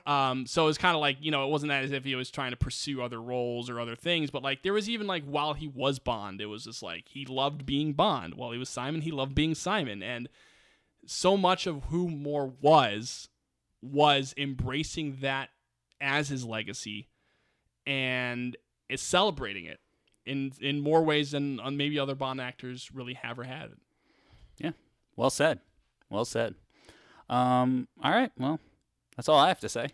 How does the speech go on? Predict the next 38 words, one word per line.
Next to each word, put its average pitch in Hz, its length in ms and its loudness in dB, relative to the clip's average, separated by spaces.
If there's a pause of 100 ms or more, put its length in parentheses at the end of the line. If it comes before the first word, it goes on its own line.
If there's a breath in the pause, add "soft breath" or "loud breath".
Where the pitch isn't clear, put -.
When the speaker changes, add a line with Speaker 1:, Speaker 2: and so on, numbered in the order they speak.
(100)
Speaker 1:
All 143 200 -2
right. 202 200 -2 (120)
Speaker 2:
Couldn't 123 180 0
say 123 120 -6
it 127 80 -4
any 127 160 -2
better 127 220 0
myself. 131 480 -2
Speaker 1:
All 127 40 -8
right. 127 160 -8
Well, 117 140 -8
next 151 300 -4
time 127 340 -6 (540)
on 120 220 -6
the 113 40 -8
Bond 135 240 -4
side 113 220 -8
of 110 100 -8
things, 139 440 -10 (920)
we 139 180 -2
are 160 60 0
going 160 300 2
to 147 540 -2
stick - 800 -6
in 160 160 2
the 151 60 0
world 160 500 0
of 151 120 -6
sixties - 520 -12
television. 127 640 -8 (180)
And 131 200 6
no, 127 100 4
we're 127 120 -2
not 127 200 -6
gonna 139 140 -4
look 127 240 -4
at 120 140 -10
the, 107 420 -4